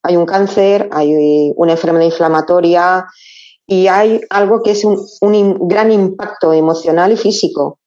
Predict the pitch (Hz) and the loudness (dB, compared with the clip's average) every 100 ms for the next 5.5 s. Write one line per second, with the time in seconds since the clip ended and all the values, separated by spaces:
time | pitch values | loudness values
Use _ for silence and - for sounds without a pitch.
0 | _ _ _ _ - 160 185 185 175 156 | _ _ _ _ -4 -2 -2 -2 -2 -2
1 | 160 170 156 156 - 175 180 185 185 190 | -2 -2 0 -2 -6 -2 0 0 2 2
2 | 185 196 190 175 170 165 160 165 170 175 | 2 0 -2 -6 -4 -4 -2 -2 -4 -4
3 | 170 170 170 170 170 - 175 - 165 156 | 0 0 0 -2 -4 -2 -4 -4 -2 -2
4 | 156 156 151 151 - 165 170 165 170 170 | 0 -2 -2 -2 -2 0 0 2 0 -2
5 | 165 165 147 139 143 | -4 -2 -2 -2 -8